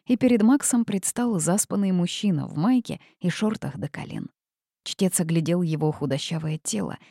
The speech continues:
вязаные тапочки с цветочным узором, тонкие сжатые губы. «Что-то случилось?»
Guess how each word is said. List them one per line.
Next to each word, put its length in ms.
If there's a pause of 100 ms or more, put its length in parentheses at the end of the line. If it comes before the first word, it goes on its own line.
(140)
вязаные 520
тапочки 500
с 80
цветочным 680
узором, 380 (320)
тонкие 460
сжатые 480
губы. 320 (1040)
«Что-то 360
случилось?» 760